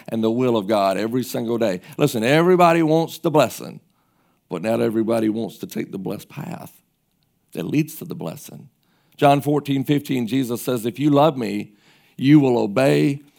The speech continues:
my commandments." Billy Graham said, "God's standard is expressed in the Bible, and the ultimate example of that standard is Jesus Christ. And when we live by the truth, we possess integrity." Listen,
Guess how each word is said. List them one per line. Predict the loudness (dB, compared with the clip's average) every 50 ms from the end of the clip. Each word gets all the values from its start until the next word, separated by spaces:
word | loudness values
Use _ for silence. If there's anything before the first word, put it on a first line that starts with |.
| _ _
my | 0 2 2 4 2 2 0 -2 -2 -4 -6 -12 _ _ _ _ _ -20 -20 _ _ _ _
commandments." | -4 -2 -2 0 -2 -2 -4 -6 -8 -12 -14 -16 -20 -20 -20 _ _ _ _ _ _ _ _ _ _ _ _
Billy | 0 2 4
Graham | 6 6 6 4 4
said, | 2 2 2 2 4
"God's | 4 6 6 4 4 2
standard | -4 -4 -2 0 0 2 2 2 2 2 2 2 0 -4 -2 0
is | 0 0 2 0
expressed | -4 -4 -6 -12 -2 2 4 6 6 6 4 2 -2 -4
in | -2 -2 0 0
the | -2
Bible, | 0 2 4 4 4 4 4 2 0 0 -2 -2 -8 -14 -8 -4
and | -2 0 2
the | 2 0 2
ultimate | 2 4 4 4 4 2 2 2 2
example | 2 0 0 0 0 0 0 -2 -2 -4 -2
of | 0 0
that | 0 0 0
standard | -2 -2 0 0 0 0 0 0 0 0
is | -2 -2
Jesus | -2 -2 -2 -2 -2 -4 -8 -6
Christ. | 0 2 4 4 6 4 4 2 0 -4 -10 -16 -12 -4
And | -2 0 0
when | 0 0 2
we | 2 4
live | 6 6 8 8 6 4 4 4
by | 4 4 4
the | 2 0 -4
truth, | -6 -2 2 6 6 6 6 4 0 -6 -12 -20 _ _ _ _ _ _ _ _ _ _ _ _ _ _ _ _ _ _ _
we | -4 -4 -4 -2
possess | 0 -2 -2 0 0 -2 -2 -2 -2 -6
integrity." | -6 -6 -6 -6 -6 -6 -10 -10 -10 -12 -14 -18 _ _ _ _ _ _
Listen, | -8 -6 -6 -8 -8